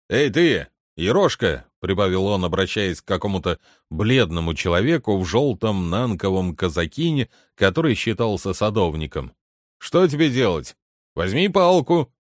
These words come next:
да и сиди тут, и чуть что, тотчас ко мне беги».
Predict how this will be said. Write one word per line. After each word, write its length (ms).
да 120
и 100
сиди 300
тут, 420
и 140
чуть 220
что, 440
тотчас 420
ко 140
мне 260
беги». 500